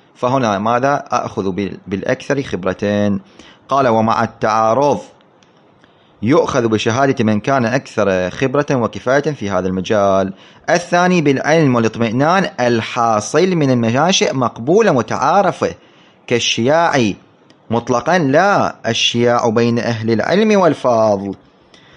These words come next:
وكالاختبار إذا كان الشخص متمكنا. هذا لم نركز عليه،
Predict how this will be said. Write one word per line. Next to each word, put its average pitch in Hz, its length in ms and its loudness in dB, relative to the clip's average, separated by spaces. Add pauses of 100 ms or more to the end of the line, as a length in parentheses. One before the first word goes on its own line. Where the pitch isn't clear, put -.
(120)
وكالاختبار 180 960 2
إذا 139 300 2
كان 135 200 0
الشخص 131 380 -4
متمكنا. 123 680 -2
هذا 180 100 2
لم 190 120 0
نركز 143 380 0
عليه، 127 280 -2